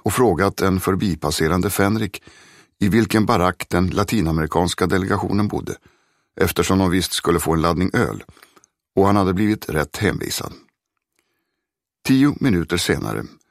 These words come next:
när tjugotvå unga officerare från Honduras återvände till sina kvarter för lunchpaus, stod ölbilen utanför deras ingång. Men samtidigt hade centralvakten fattat misstankar och sänt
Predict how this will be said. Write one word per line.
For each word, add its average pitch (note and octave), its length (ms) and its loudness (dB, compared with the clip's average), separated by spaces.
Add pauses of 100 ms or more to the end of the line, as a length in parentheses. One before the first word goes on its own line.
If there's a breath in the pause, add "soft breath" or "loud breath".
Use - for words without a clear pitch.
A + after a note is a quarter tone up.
(440)
när F2 200 2
tjugotvå F2 580 0
unga E2+ 280 0
officerare F2 680 -2
från E2 220 -2
Honduras F#2 720 -4
återvände F#2 580 0
till G#2 120 -6
sina F2+ 220 0
kvarter F#2+ 420 0
för G2 120 0
lunchpaus, G2 680 -2 (540 soft breath)
stod A#2 440 -2
ölbilen D#2 680 -2 (100)
utanför - 360 -4
deras C2+ 260 -8
ingång. C2 340 -4 (1500)
Men A#2 220 4
samtidigt A#2 540 0
hade A#2+ 180 -2
centralvakten G#2 840 -2
fattat - 340 -4
misstankar F#2+ 640 -2 (580 loud breath)
och G#2 140 0
sänt F#2+ 440 0